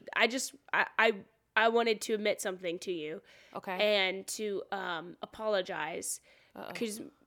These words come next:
Speaker 1: you told me that about your bomb recently that left you shooketh. Do you know what I'm
Speaker 2: What?
Speaker 1: talking about?
Speaker 2: No, I don't remember.
Speaker 1: Your bomb. You bombed on stage at the
Speaker 2: Oh,
Speaker 1: Drunken
Speaker 2: oh,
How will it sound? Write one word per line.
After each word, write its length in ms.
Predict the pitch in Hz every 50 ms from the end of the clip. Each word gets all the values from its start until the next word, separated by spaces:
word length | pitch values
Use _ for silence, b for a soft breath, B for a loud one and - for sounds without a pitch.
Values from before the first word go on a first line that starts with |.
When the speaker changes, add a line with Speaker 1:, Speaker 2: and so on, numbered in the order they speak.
| - - -
Speaker 1:
you 200 | - 208 240 233
told 280 | - 247 233 220 220
me 80 | 214 208
that 320 | 190 190 185 160 - - _ _ _ _ _ _ _ _ _ _ _ -
about 280 | - 220 220 202 165 123
your 140 | 185 196 196
bomb 420 | 190 202 190 185 175 165 185 196 _ _ -
recently 640 | - 202 202 196 - 185 117 135 170 165 160 - - _ _ _ _ _ _ _ _ _ _ _ _ _ _ _ _ _ _ _ _ _ -
that 160 | - 214 196 156
left 280 | 190 208 196 - -
you 80 | - -
shooketh. 600 | - - 214 190 - - 143 - - - - _ _ _ _ _ _ _ _ _ _ _ _ _ _ _ _ _ _ _ _ _ -
Do 80 | - 214
you 40 |
know 60 | 208 208
what 80 | 208 208
I'm 40 | 208
Speaker 2:
What? 20 | 208
Speaker 1:
talking 120 | 220 220
about? 260 | 220 226 233 240 - - - _ _ _ _ _ _ _ _ _ _ -
Speaker 2:
No, 80 | 180 180
I 160 | - - -
don't 100 | 180 190
remember. 160 | - - 185
Speaker 1:
Your 100 | 214 226
bomb. 460 | 190 220 220 220 202 165 147 139 123 _ _ _ _ _ _ -
You 140 | - 214 208
bombed 340 | 202 202 185 175 - - - _ _ _ - -
on 100 | 220 196
stage 440 | - - 208 196 190 190 - - - - -
at 100 | 214 -
the 80 | - 392
Speaker 2:
Oh, 60 | 415 427 440 453 440 392
Speaker 1:
Drunken 100 | 311 277
Speaker 2:
oh, 60 | 330